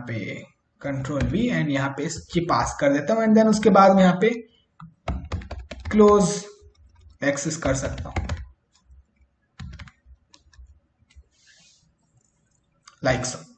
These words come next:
Same to same logic, control C and यहाँ पे Control V and यहाँ पे वन के, ज़ीरो के जगह पे यहाँ पे लिखेंगे one,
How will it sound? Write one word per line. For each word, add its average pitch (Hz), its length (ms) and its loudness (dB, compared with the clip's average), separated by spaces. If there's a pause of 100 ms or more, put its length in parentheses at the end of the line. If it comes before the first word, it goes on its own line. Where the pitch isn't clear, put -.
(640)
Same 185 260 6
to 185 120 6
same 196 200 4
logic, 185 400 6 (140)
control 185 380 2
C 262 200 2
and 190 80 2
यहाँ 160 260 2
पे 269 120 4 (2000)
Control 170 480 2
V 208 80 2 (540)
and 160 80 -4
यहाँ 156 140 -2
पे 165 140 0
वन 180 240 2
के, 220 80 0
ज़ीरो 170 460 0
के 175 120 0
जगह 147 220 2
पे 147 120 -4
यहाँ 131 140 -6
पे 123 60 -6
लिखेंगे 143 360 -2 (720)
one, - 280 0